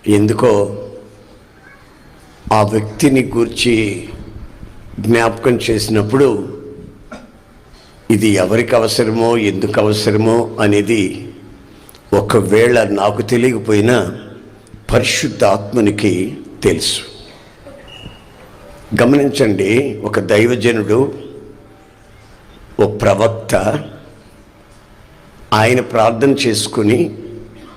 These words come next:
ఒకరింటికి ఆయన వెళ్ళాడు.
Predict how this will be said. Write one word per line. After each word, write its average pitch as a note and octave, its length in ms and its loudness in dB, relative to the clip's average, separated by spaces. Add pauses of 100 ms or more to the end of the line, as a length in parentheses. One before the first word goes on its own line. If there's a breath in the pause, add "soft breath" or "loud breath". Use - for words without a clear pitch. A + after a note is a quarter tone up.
(1400)
ఒకరింటికి A#2 1040 2
ఆయన A2 240 4
వెళ్ళాడు. F#2+ 520 0